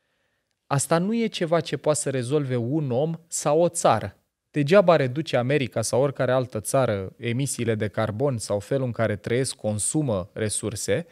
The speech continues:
Dacă nu ne aliniem pe a adresa problema asta împreună, s-ar putea să nu mai avem o planetă în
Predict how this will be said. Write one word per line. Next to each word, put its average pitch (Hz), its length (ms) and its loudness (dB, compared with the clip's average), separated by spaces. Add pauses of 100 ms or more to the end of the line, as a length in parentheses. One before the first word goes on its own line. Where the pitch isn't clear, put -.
(460)
Dacă 120 460 0
nu 123 160 0
ne 190 100 2
aliniem 143 760 2 (960)
pe 139 80 4
a 123 120 8
adresa 113 420 4
problema 135 440 0
asta 139 220 -2
împreună, 120 400 -2
s-ar 170 220 0
putea 175 260 0
să 180 160 -2
nu 185 80 -2
mai 185 160 2
avem 180 220 2
o 175 80 2
planetă 175 500 2
în 101 260 -4